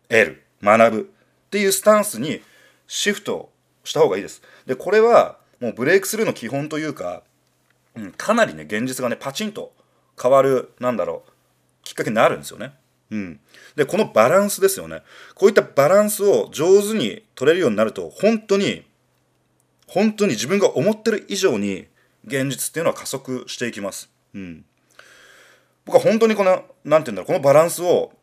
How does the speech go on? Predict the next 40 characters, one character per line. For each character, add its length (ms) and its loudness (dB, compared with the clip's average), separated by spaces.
意 80 -8
識 240 -4
し 80 -4
て 100 0
る 100 0
ん 40 -6
で 60 -8
す 100 -14
よ、 80 -14
か 160 0
な 140 -4
り。 160 -20
で、 340 -4
な 140 2
ん 80 -6
で 80 -6
意 120 -6
識 220 -8
し 80 -10
て 100 -6
る 80 -8
か 100 -2
っ 20 -4
て 100 -20
言 80 -20
っ 20 -20
た 140 -8
ら、 240 -4
意 100 -6
識 280 -6
し 240 -4
な 100 4
い 120 0
と 260 -12
崩 400 -6
れ 60 -6
る 80 -10
ん 40 -12
で 80 -18
す。 160 -20